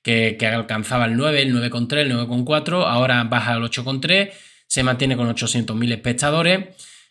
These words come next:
Eh, Tarde A R diez con uno, ayer tuvo un once, bueno, creo que fue el lunes, ¿no? Eh, se estrenó con un once con,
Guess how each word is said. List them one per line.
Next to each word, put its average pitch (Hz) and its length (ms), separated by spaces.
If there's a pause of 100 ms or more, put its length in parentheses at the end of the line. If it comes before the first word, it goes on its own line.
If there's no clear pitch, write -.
(120)
Eh, 123 580
Tarde 135 300
A 135 60
R 139 260
diez 135 380
con 139 260
uno, 160 440
ayer 123 400
tuvo 135 380
un 139 340
once, 139 1000
bueno, 131 340
creo 139 140
que 151 60
fue 151 160
el 131 60
lunes, 139 280
¿no? 147 340
Eh, 123 80
se 120 200
estrenó 127 420
con 127 120
un 135 140
once 135 400
con, 123 720